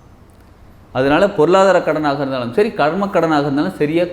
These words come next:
அந்த, இந்த நேரத்தை பயன்படுத்தி அதை கிளீன் பண்ணிக்கலாம், அதை கழிச்சிடலாம், சீக்கிரம் நம்ம வாழ்க்கையில முன்னேறிடலாம். இதுல இன்னொரு சூட்சமம் ஒண்ணு இருக்கு பாருங்க. நம்ம பொருளாதார கடன் அடைக்கும் போது நம்ம என்ன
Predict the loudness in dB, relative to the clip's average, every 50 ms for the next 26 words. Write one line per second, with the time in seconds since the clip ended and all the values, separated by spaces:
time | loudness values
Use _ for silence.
0 | -8 -16 -10 -6 -4 -2 -2 0 0 2 2 2 2 2 0 0 0 -2 -2 -2
1 | -2 -2 -2 -4 -6 -4 -2 -2 -2 -2 -2 -4 -6 -4 -2 -2 -2 -2 -4 -6
2 | -8 -6 -6 -6 -4 -6 -6 -8 -10 -16 -20 -20 -20 -20 -10 -6 -4 -4 0 2
3 | 2 2 2 2 0 -2 -2 -4 -6 -8 -6 -6 -6 -4 -2 -2 0 0 2 2
4 | 2 0 0 0 -2 -4 -4 -2 -4 -2 0 0 0 0 0 -2 -2 -2 -2 -4
5 | -8 -14 -20 -20 -18 -6 -2 0 2 2 2 2 2 0 2 2 2 0 0 0
6 | 0 -2 0 0 -2 0 0 -2 -2 -2 -4 -4 -6 -8 -8 -8 -8 -8 -8 -10
7 | -12 -14 -16 -18 -20 -20 -20 -20 -20 -20 -16 -8 -4 -4 -2 -4 0 0 2 4
8 | 4 4 4 6 4 4 2 2 0 -2 -2 0 -2 0 0 -2 -2 -2 -2 0
9 | 0 2 2 0 2 2 2 2 2 2 0 0 0 0 0 -2